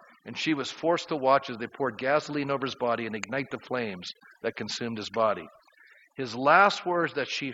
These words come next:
heard from her husband were, "Forgive them." Now Vanderbroek stood before her awaiting judgment, because now she could speak into the judgment that would be rendered to this police officer.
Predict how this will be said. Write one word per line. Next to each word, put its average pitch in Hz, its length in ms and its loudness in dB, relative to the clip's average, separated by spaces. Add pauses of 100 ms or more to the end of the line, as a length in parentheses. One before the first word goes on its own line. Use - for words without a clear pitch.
(120)
heard 165 280 0
from 147 180 -6
her 135 100 -4
husband 123 540 -4
were, 90 300 -8 (1000)
"Forgive 101 440 -4
them." 87 160 -10 (1700)
Now 196 240 10
Vanderbroek 165 800 6
stood 208 360 4
before 170 380 0
her 139 140 4
awaiting 147 500 0
judgment, 127 460 -2 (220)
because 123 260 -6
now 160 300 8 (200)
she - 220 -2
could 165 180 -2
speak - 460 -2
into 151 260 -4
the 120 100 -6
judgment 110 520 -2
that 110 100 -6
would 113 140 -4
be 120 120 0
rendered 117 440 0
to 117 100 -4
this 104 160 -6
police 113 340 -8
officer. - 440 -6